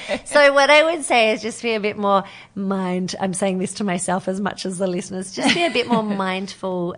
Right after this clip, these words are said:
and conscious about things we say yes to, and allow ourselves that time and space just to be. And, you know, just, I think we can all glorify being busy,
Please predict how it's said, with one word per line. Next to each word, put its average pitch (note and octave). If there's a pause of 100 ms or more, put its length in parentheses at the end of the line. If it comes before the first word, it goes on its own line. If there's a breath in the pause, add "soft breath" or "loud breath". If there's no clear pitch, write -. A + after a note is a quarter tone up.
and F3+
conscious F3
about F3
things F3
we -
say E3 (240)
yes E3+
to, E3
and F#3 (320 loud breath)
allow F#3
ourselves F#3
that -
time E3
and E3+
space D#3+
just -
to E3
be. F3+ (400 loud breath)
And, F3+
you F#3
know, E3 (220)
just, - (1040)
I -
think C4+
we D#4+
can E4
all B3
glorify F#3
being E3+
busy, -